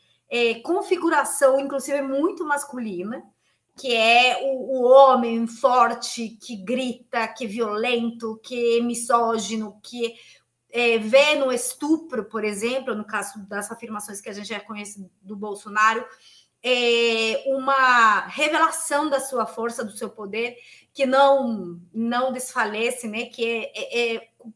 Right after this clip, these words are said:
cujo nível de violência extra-, extra-, ultrapassa, melhor, é, qualquer tipo de, é, outro modelo de homem, né? Outro modelo, modelo de masculinidade. Então, a gente,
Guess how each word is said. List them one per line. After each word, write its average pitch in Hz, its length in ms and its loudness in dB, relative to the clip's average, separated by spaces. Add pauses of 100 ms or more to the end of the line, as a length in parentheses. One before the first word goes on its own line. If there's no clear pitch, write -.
(120)
cujo 294 320 -2
nível 339 360 -2
de 254 140 -10
violência 233 640 -4
extra-, 262 440 -2 (140)
extra-, 254 320 -6 (180)
ultrapassa, 254 680 -2
melhor, 202 320 -10 (600)
é, 220 360 -2
qualquer 247 400 2
tipo 262 320 -8
de, 226 680 -6 (300)
é, 202 720 -2 (400)
outro 339 360 8
modelo 285 360 4
de 294 180 0
homem, 202 640 2
né? 208 140 -6
Outro 302 340 0
modelo, 262 420 0
modelo 240 440 -2
de 262 120 -8
masculinidade. 262 1200 -4 (600)
Então, 320 300 0
a 311 80 2
gente, 277 540 -4